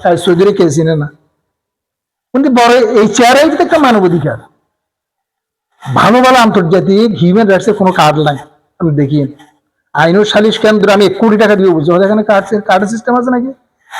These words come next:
জাতীয় ই-, মা-, মানবাধিকার কম-, কমিশনে এই এখানে কি জাতি যে সরকারি, এটা তো কোনো কার্ড আছে? আমি যে এখানে সরকারি এখানে দায়িত্ব পাইছি জানুয়ারি, সেপ্টেম্বর থেকে লিগ্যাল এইডের। তা আমি এখানে রি-, রিকোয়ার-, এ,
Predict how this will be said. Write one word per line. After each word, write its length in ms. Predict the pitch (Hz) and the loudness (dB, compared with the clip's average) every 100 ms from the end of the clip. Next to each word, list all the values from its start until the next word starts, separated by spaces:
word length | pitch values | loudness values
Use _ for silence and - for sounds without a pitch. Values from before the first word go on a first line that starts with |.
| 185 | -4
জাতীয় 360 | 160 175 185 180 | 0 0 2 2
ই-, 720 | 180 185 175 170 165 160 160 160 | 2 0 2 2 2 2 0 -2
মা-, 240 | 165 170 | -4 -4
মানবাধিকার 540 | 165 165 170 180 214 | -2 0 0 0 -2
কম-, 300 | 214 202 180 | -2 -2 -2
কমিশনে 520 | 170 180 165 208 208 214 214 - - | -4 -6 -4 -2 0 -2 -4 -14 -4
এই 440 | 165 160 160 165 | 0 2 2 2
এখানে 240 | 180 208 180 | 0 -2 -2
কি 140 | 196 | -2
জাতি 260 | 165 165 165 | 0 0 0
যে 160 | 156 | -4
সরকারি, 360 | 156 202 190 196 | -2 -2 0 0
এটা 140 | 170 185 | 0 -2
তো 120 | 202 | -4
কোনো 140 | 185 | -4
কার্ড 260 | - 180 202 | 0 0 0
আছে? 200 | 202 151 - - - | -2 -6 -14 -16 -4
আমি 240 | - 208 | 0 2
যে 80 | 214 | 2
এখানে 420 | 226 208 220 226 - - | 2 2 0 -2 -8 -4
সরকারি 320 | 202 196 214 | -2 2 2
এখানে 180 | 208 196 | 2 2
দায়িত্ব 300 | 180 170 170 | 0 0 0
পাইছি 340 | 175 170 202 208 262 | 0 0 0 -2 -2
জানুয়ারি, 580 | 175 165 160 160 151 160 - | 0 2 2 2 0 -2 -6
সেপ্টেম্বর 440 | - 202 208 185 185 - | -6 -2 0 0 -2 -4
থেকে 180 | 135 135 _ _ _ _ | -8 -10 _ _ _ _
লিগ্যাল 280 | 156 165 180 | -2 2 2
এইডের। 260 | 170 147 120 - _ _ | 2 0 -4 -14 _ _
তা 80 | - | -2
আমি 120 | 185 | 0
এখানে 220 | 214 247 214 | 2 2 0
রি-, 260 | 175 226 | 0 0
রিকোয়ার-, 380 | 190 170 214 202 | 0 2 0 2
এ, 80 | 180 | 2